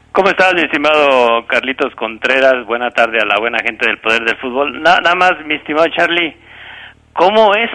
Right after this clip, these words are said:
posible que vayas a apuntar las páginas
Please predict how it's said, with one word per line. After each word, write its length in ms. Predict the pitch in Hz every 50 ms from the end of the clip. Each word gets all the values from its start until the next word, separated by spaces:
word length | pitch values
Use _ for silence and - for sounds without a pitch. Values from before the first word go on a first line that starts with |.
| -
posible 760 | - 175 151 - - - 151 147 131 131 131 127 139 151 -
que 140 | - 147 131
vayas 340 | 120 143 185 226 339 311 - -
a 60 | -
apuntar 960 | 170 - - - 139 139 139 139 131 - 143 135 123 107 - - - - - - 285 _ - - -
las 440 | - 147 139 139 143 143 147 147 - - - - _ _
páginas 560 | - 202 220 - - - 311 311 277 170